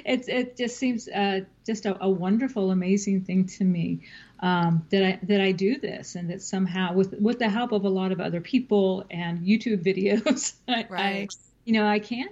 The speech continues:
Speaker 1: do it. And it's,
Speaker 2: Mm-hmm.
Speaker 1: you know, and there's so many, um, uh, th-, no pun intended, but there's so many layers to it. It's the making and the creating, but it's also the community and the history. All of that, uh, makes it a really rich experience for me.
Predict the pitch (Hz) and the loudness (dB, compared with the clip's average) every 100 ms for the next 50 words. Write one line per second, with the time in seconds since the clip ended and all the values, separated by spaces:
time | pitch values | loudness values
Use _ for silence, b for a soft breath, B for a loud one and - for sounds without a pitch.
0 | 311 185 175 - - - 185 185 185 185 | -8 -6 -6 -8 -10 -8 -2 0 2 2
1 | 180 180 - 233 214 185 190 214 220 220 | -2 -2 -8 0 2 2 2 4 4 2
2 | 262 254 240 240 208 196 202 b b b | 0 0 0 2 2 2 -2 b b b
3 | - 190 185 180 - 180 175 - _ 165 | -4 0 0 -2 -6 -6 -6 -14 _ -2
4 | 190 208 208 214 190 175 277 269 220 202 | 0 4 2 2 0 0 2 4 4 4
5 | 220 226 247 226 190 175 180 185 185 - | 2 2 2 4 2 0 0 0 -2 -6
6 | - 165 - 170 180 - - 190 196 202 | -10 -8 -6 -6 -6 -2 4 6 8 6
7 | 202 202 190 185 180 175 - 190 180 185 | 2 0 0 0 -2 -8 -2 0 0 0
8 | 185 196 254 254 277 269 269 220 220 202 | 0 0 -2 -2 -4 -4 -4 -4 0 4
9 | 202 208 208 214 214 190 156 175 208 - | 6 6 4 2 0 -2 -2 0 0 0
10 | 208 202 196 196 196 208 196 170 165 160 | 2 4 4 0 -2 -2 -2 -4 -4 -4
11 | - b b b b 175 190 190 180 185 | -10 b b b b -2 0 0 -2 2
12 | 196 196 170 180 180 165 - 160 165 175 | 4 4 2 -2 -6 -12 -12 -10 -8 -6
13 | 170 - - 170 160 160 156 | -6 -8 -6 -2 0 0 -4